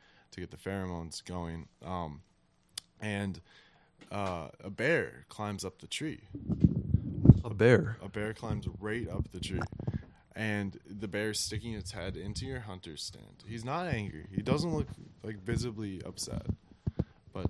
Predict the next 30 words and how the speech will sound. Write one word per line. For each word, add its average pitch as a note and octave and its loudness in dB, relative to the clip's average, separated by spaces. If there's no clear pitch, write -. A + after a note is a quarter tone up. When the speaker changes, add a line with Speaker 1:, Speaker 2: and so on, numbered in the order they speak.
Speaker 1:
he's, G2 -6
he's G2 -10
looking B2 -6
in, F2+ -4
and F2+ -4
Speaker 2:
Wow. G#2+ -4
Speaker 1:
his G2 -8
head A2 -2
just - 2
looks - -2
very F2+ -8
soft. - -12
Uh, F2+ -4
would A#2+ 6
you B2 -4
pet G#2 -6
Speaker 2:
Bear A2+ 8
Speaker 1:
the G#2 2
bear? G#2 0
Speaker 2:
head. - -8
Speaker 1:
Would G2+ -4
you A2+ -4
pet G2 -4
the F2+ -8
bear? E2 -10
Speaker 2:
Would B2+ 12
I C3+ 12
pet C#3+ 12
the A2 8
bear? B2+ 8